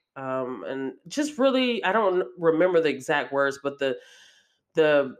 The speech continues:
intent was really to, like, talk to someone. Like, my first, I guess it was my first time reaching out to someone about what I was going through with my parent,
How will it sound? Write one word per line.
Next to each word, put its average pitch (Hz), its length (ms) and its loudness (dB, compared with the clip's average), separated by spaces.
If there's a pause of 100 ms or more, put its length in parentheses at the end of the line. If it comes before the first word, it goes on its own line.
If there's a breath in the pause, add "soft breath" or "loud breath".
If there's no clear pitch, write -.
intent 170 480 -2
was 147 220 -2
really 156 320 0
to, 143 120 -4
like, 131 560 -4 (520)
talk - 340 -2
to 139 80 -6
someone. 104 440 -8 (220)
Like, 135 180 -8
my 131 140 -4
first, 160 480 -4
I 165 80 -8
guess 233 240 -2
it 226 40 -6
was 170 140 -4
my 147 120 2
first 160 520 0 (760 soft breath)
time 147 480 0
reaching 139 400 -8
out 107 360 -6
to 123 120 -14
someone 110 380 -6
about 110 380 -4
what 117 200 -2
I 120 120 -4
was 120 180 -8
going 110 300 -4
through 110 340 -12 (140)
with 143 240 -4
my 120 140 0
parent, 147 640 0